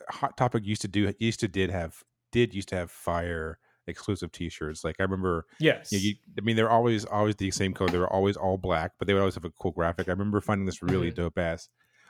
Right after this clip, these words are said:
Speaker 1: Whitechapel <laughs> t-shirt that had, like, witches,
Speaker 2: <laughs>
Speaker 1: like, a witch and, like, wolves on it. I was
Speaker 2: Oh,
Speaker 1: like,
Speaker 2: yeah.
Speaker 1: "This is cool as shit."
Speaker 2: Yeah, man. I miss the era of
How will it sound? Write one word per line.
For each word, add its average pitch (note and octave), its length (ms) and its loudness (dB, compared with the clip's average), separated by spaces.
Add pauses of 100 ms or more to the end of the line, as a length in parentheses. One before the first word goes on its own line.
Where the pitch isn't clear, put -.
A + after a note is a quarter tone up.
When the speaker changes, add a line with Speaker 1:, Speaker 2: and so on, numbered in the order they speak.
Speaker 1:
Whitechapel F2+ 1000 0 (100)
<laughs> D#3 260 -2
t-shirt A#2 580 4 (420)
that G#2 140 4
had, F#2+ 100 0
like, E3 160 2
witches, A2+ 460 4
Speaker 2:
<laughs> - 20 -6
Speaker 1:
like, - 180 -4
a F#2+ 60 0
witch F#2 320 0
and, G#2 60 4
like, F#2 180 -2
wolves F2+ 300 0
on G2+ 100 4
it. G#2 100 4
I C3+ 40 6
was - 0 -
Speaker 2:
Oh, - 60 6
Speaker 1:
like, C3 80 2
Speaker 2:
yeah. A2+ 40 2
Speaker 1:
"This B2 140 -2
is - 80 -6
cool A#2 260 -4
as F#2 80 -8
shit." B2+ 360 -4 (1200)
Speaker 2:
Yeah, E3+ 200 2
man. E3 420 0 (140)
I D3 140 2
miss F#3 340 0
the E3+ 200 0
era D3 380 4
of C3+ 560 0